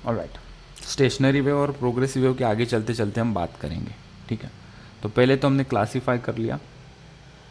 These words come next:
कि ये इस प्रकार होता है, right? ठीक है, इसकी थोड़ी चर्चा कर ले। नॉन मैकेनिकल wave, इसका कुछ example यहाँ पे हम लिख लेंगे।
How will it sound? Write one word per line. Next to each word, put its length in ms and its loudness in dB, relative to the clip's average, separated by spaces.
कि 80 -2
ये 140 2
इस 180 -2
प्रकार 340 2
होता 260 -6
है, 140 -8
right? 260 2
ठीक 280 -4
है, 80 -8
इसकी 220 4
थोड़ी 200 4
चर्चा 300 2
कर 160 0
ले। 140 2
नॉन 260 8
मैकेनिकल 520 4
wave, 180 -2
इसका 200 -4
कुछ 200 -6
example 520 0
यहाँ 180 0
पे 140 -4
हम 120 2
लिख 180 -4
लेंगे। 240 -2